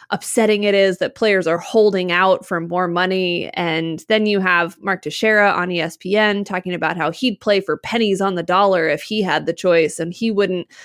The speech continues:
you know, put baseball in this bad position. Um, the players already took a pay cut.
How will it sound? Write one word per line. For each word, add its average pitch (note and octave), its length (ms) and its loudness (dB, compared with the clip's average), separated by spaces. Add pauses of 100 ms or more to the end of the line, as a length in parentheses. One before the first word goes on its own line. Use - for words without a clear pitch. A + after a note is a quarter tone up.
(140)
you G3 140 0
know, D#3+ 140 -2
put - 360 -2
baseball G3 480 2
in F#3 160 0
this F3+ 180 -2
bad F3+ 360 0
position. F3+ 580 -2 (460)
Um, F#3 400 0 (520)
the A3 180 0
players G4 420 2 (720)
already C4+ 480 2
took A#3+ 240 -2
a - 80 -4
pay A3+ 180 -2
cut. - 240 -8